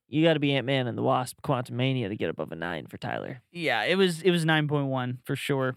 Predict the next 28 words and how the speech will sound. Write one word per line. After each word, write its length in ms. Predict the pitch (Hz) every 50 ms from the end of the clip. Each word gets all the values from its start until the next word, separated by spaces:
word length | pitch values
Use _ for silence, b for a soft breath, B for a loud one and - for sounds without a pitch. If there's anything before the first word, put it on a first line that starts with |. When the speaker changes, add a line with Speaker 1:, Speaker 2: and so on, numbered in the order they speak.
| 156 -
Speaker 2:
It 80 | 151
was, 180 | 151 151 143 135
it 120 | 156 160
was 120 | 160 151 147
a 40 |
good, 240 | 139 131 156 160 151
it 80 | 151 170
was 140 | 165 156 151
a 60 | 156
really 680 | 151 156 160 170 185 196 202 202 196 196 190 185 180
good 380 | 170 156 180 175 170 170 165 165
Speaker 1:
Yeah. 40 | 160
Speaker 2:
movie, 340 | 170 170 165 156 165 160 156
and 80 | 156 156
I, 340 | 151 175 220 269 254 269 320
I 40 | 320
thought 240 | - 311 277 262
it 60 | 240 214
was 140 | 185 165
great. 420 | 151 143 170 165 139 107 76 - -
So 340 | - - 165 147 143 143 131
I 160 | 147 180 202
st-, 220 | - - - 185
I 60 | 196
stand 360 | 196 - - 196 180 170 160 147
by 160 | 139 127 123
that. 200 | - - - -
But 220 | - 156 147 -